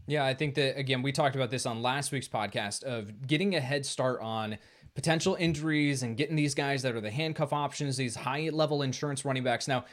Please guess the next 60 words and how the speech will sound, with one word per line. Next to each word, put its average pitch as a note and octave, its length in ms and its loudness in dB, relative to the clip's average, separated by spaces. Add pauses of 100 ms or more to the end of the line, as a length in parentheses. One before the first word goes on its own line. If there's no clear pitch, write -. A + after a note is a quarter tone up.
(240)
Elijah D#3+ 300 4
Mitchell E3 220 2
has C#3 120 2
been C3+ 160 2
banged C#3 240 4
up C#3 140 2
for B2+ 80 -4
the B2 40 -2
majority D3+ 360 2
of C#3 80 0
this C3+ 140 0
year, C3+ 100 0
but B2+ 180 -2
banged D#3+ 220 0
up - 80 0
for D3 80 -2
the B2+ 40 -2
majority C#3 400 0
of A2 60 -2
his G#2 100 -8
career B2 600 -2
up A2+ 140 -6
to C3 60 -4
this A2+ 180 -2
point. B2+ 300 -4
So C3+ 240 2 (460)
there's D3 200 6
no E3 140 6
guarantee F3 380 2
that D#3 120 6
it D3 120 4
would E3+ 200 8
be D3 140 2
Elijah A#2 400 0
Mitchell G#2+ 420 -2
if F3+ 200 2
Christian C3+ 320 -2
McCaffrey A#2 400 -2
were C3+ 180 0
to, B2 220 -4
knock C#3+ 360 0
on G2 140 -2
frickin' B2+ 340 -2
wood, A#2+ 220 -2
go D3 140 2
down C#3+ 220 2
with C3 120 0
an C3 80 0
injury. G#2 400 -2 (260)
Then D3+ 220 8
it C#3+ 100 2
would C#3+ 200 2
be B2+ 260 2
potentially D3 480 0
the A#2+ 80 0
chance A#2 300 -4
to A#2 80 -6
get B2 160 -2
Jordan B2 200 0
Ma-, A#2 180 -2